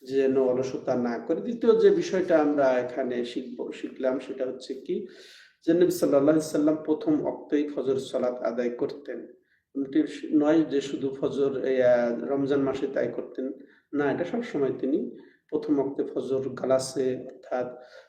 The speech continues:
একেবারে অন্ধকার, অন্ধকার থাকতেই তিনি ফজর সালাত আদায় করতেন। আমরা বুঝতে পারছি, এর দ্বিতীয়তে, যে তিনি ওই, আহ, যে সেহরি খাওয়ার পরে তিনি দাঁড়িয়ে সালাতের জন্য চলে যেতেন,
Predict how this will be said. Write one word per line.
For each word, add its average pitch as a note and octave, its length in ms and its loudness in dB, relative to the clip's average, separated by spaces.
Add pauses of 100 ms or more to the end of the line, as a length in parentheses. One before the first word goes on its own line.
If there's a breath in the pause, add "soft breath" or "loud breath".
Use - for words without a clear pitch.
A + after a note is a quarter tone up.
(140 loud breath)
একেবারে - 200 -6
অন্ধকার, C3+ 380 0
অন্ধকার B2 400 -2
থাকতেই - 460 -4
তিনি B2+ 260 -4
ফজর B2 380 -6
সালাত A#2+ 400 -4
আদায় A#2 300 -4
করতেন। F3 600 -2 (580 loud breath)
আমরা B2 560 -2
বুঝতে B2+ 300 -8
পারছি, - 420 -8
এর A#2+ 220 -2
দ্বিতীয়তে, B2+ 680 -4 (360 loud breath)
যে C#3 140 0
তিনি C3 580 -2
ওই, B2+ 440 0 (180)
আহ, A#2+ 200 -4 (520 loud breath)
যে C3+ 160 -2
সেহরি C#3 380 0
খাওয়ার C#3 380 -2
পরে C#3+ 640 -2 (920)
তিনি C#3+ 180 0
দাঁড়িয়ে C#3+ 460 2 (360)
সালাতের C3 300 -2
জন্য C3 220 0
চলে B2 200 -4
যেতেন, A#2+ 300 -2